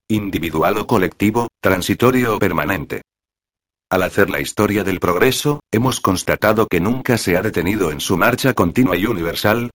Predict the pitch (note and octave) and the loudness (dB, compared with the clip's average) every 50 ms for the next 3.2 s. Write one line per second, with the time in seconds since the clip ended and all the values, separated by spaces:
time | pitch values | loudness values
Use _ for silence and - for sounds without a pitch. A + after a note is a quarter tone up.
0 | _ - G#2 F#2 F2+ G2 G#2 G2 F2+ - - G2 F2+ - - - A#2 G#2+ G2+ A2 | _ -2 -2 0 2 2 0 0 -4 -2 -2 -2 -4 -4 -2 0 0 2 4 2
1 | G2 F2+ F2 - F2+ E2+ - - E2 - G2+ A2+ A#2+ A2+ - A#2 A2+ F#2 E2+ - | 0 0 0 0 0 -2 0 -4 -2 0 0 0 0 0 -2 0 0 0 -2 0
2 | - A2 G2 F2 D#2+ C#2+ _ _ - F#2 - - F2 - A#2 A2+ A2+ G2 F2 E2 | 0 0 0 0 -2 -6 _ _ -4 -4 -2 -2 -2 0 2 0 2 2 0 2
3 | - A#2 B2 B2+ | 2 2 2 2